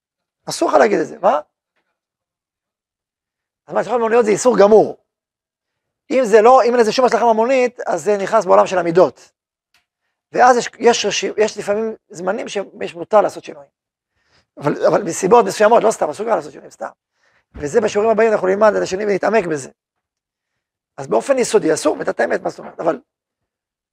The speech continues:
יש דברים, שלום, בושה, יש רשימת דברים שנראה, ואז אנחנו נראה איך מידת האמת מתכתבת עם המציאות, ואיך היא, אה,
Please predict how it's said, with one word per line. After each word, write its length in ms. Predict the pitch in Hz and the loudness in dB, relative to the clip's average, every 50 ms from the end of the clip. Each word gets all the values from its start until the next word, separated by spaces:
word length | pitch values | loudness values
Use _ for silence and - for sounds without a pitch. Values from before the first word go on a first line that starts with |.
| _ _ _ _ _ _ - | _ _ _ _ _ _ -6
יש 160 | - 233 226 233 | -4 -4 -2 0
דברים, 300 | 277 294 285 226 175 - _ _ _ | -2 -2 -2 -2 -6 -10 _ _ _
שלום, 540 | - - 170 165 170 175 175 156 147 143 143 | -12 -4 -2 0 2 4 2 2 0 -4 -8
בושה, 580 | 147 151 147 - - 170 165 156 151 147 139 135 - _ _ _ _ _ - - - - - _ _ _ _ _ _ - | -10 -10 -8 -6 -2 -2 0 0 0 -2 -4 -6 -10 _ _ _ _ _ -10 -10 -10 -10 -14 _ _ _ _ _ _ -16
יש 120 | 214 220 | -14 -12
רשימת 240 | 220 190 220 226 214 | -8 -6 -6 -6 -2
דברים 280 | 202 214 226 233 220 - _ _ _ _ _ _ | -2 -2 -2 -4 -6 -8 _ _ _ _ _ _
שנראה, 600 | - - 175 160 170 - 320 294 254 233 226 233 240 _ _ - - _ _ _ _ _ _ _ _ - - | -14 -12 -8 -8 -6 -4 -2 0 0 0 0 -2 -6 _ _ -20 -20 _ _ _ _ _ _ _ _ -4 -4
ואז 120 | 196 202 | -2 -2
אנחנו 180 | 233 202 185 190 | 0 -2 -2 -2
נראה 160 | 196 196 214 | 0 2 0
איך 120 | 208 180 | 0 0
מידת 260 | 185 190 214 220 - | 0 0 0 2 2
האמת 440 | 208 196 190 202 220 220 220 214 _ | 2 2 2 2 0 0 -2 -2 _
מתכתבת 540 | _ 277 185 - - 175 - - 220 208 202 | _ -20 -18 -10 -10 -8 -2 0 -2 0 0
עם 80 | 202 175 | -4 -6
המציאות, 560 | 165 156 - 185 170 202 262 262 _ - _ _ _ _ _ _ _ _ _ _ _ _ _ _ _ _ | -6 -6 -4 0 2 2 2 0 _ -16 _ _ _ _ _ _ _ _ _ _ _ _ _ _ _ _
ואיך 600 | _ 208 123 139 165 - - - 226 240 214 226 | _ _ -8 -6 -6 -4 -4 -4 -4 -4 -4 -4
היא, 300 | 220 254 233 226 240 - - _ _ _ _ _ - _ _ _ _ _ _ _ _ _ _ _ _ _ _ _ _ _ _ _ _ - | -6 -2 -2 -2 -2 -4 -8 _ _ _ _ _ -20 _ _ _ _ _ _ _ _ _ _ _ _ _ _ _ _ _ _ _ _ -14
אה, 360 | 147 147 147 143 143 143 | -12 -10 -8 -6 -6 -6